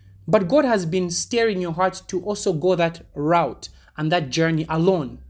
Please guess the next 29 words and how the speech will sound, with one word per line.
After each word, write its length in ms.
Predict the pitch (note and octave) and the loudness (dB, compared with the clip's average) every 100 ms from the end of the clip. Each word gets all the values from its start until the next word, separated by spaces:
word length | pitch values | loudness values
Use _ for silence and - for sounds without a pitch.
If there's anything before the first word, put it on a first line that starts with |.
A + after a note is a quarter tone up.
| - - - - - | -20 -20 -20 -20 -8
It's 120 | - | 0
like, 180 | F#3+ F3+ | 0 2
yes, 400 | G#3+ B3+ - F3 | 2 2 2 -2
you 140 | F#3 | -4
pray 240 | F3 A3+ G#3+ | -2 0 2
with 200 | F#3 F#3 | 0 -2
everyone 380 | F#3+ G3+ F3+ | -2 0 -2
else 260 | F3+ F#3 - | -2 -4 -4
when 140 | E3+ | -6
Pastor 300 | E3 D#3+ - | -6 -6 -6
Cham 280 | D#3+ F#3 F#3 | -6 -4 -2
and 140 | D#3+ E3+ | -4 -2
all 240 | F3+ F3+ | -2 -2
call 180 | - F3+ | -2 -2
for 140 | E3+ | -2
the 100 | D#3 | -4
meetings, 560 | D#3 E3 E3+ F3+ F3+ - _ _ _ _ _ _ - | -2 -2 -4 -8 -8 -14 _ _ _ _ _ _ 0
but 320 | F#3+ F#3+ - _ _ D3+ | 2 2 -2 _ _ -6
God 220 | D3 B3 A#3+ | 2 4 4
has 180 | F#3+ | 0
been 160 | D#3 F3 | 0 -2
stirring 460 | E3+ A3 G3+ F#3+ E3+ | -2 2 2 2 0
you 160 | E3 | -4
to 100 | E3+ | -4
do 200 | C#3+ G3 | -2 0
it 100 | F#3 | -2
at 120 | D3+ C#3+ | -4 -6
home, 380 | F3 C#3+ B2+ - | -6 -6 -10 -6
alone. 480 | F3 G#3+ G#3 B2 | 0 2 2 -2